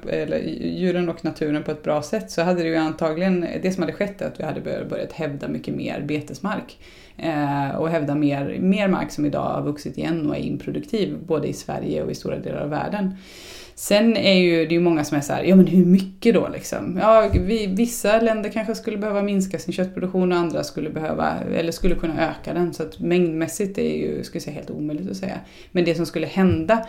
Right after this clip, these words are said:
om vi säger att vi skulle liksom leka med tanken att vi också gör det här med en riktigt, riktigt bra betesdrift och, och liksom kan använda djuren till att bygga upp det biologiska kapitalet, det är ju att vi skulle öka den biologiska mångfalden, öka hälsan i matjordarna.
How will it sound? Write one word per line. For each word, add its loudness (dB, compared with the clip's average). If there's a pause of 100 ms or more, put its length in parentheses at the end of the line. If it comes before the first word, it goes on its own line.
(220)
om 0
vi -2
säger -2
att -6
vi -4
skulle -4
liksom -2
leka 0
med 0
tanken -2
att -8
vi 0
också -8
gör -2
det -4
här -6
med -4
en -4
riktigt, -6
riktigt -8
bra -2
betesdrift -6
och, -4
och -4
liksom -6 (300)
kan -4
använda 0
djuren 2
till -4
att -6
bygga 0
upp -8
det -4
biologiska 0 (160)
kapitalet, -8
det 0
är 0
ju 0
att -6
vi -4
skulle -6 (840)
öka 2
den 2
biologiska 0
mångfalden, 0
öka -4
hälsan -4
i 0
matjordarna. -4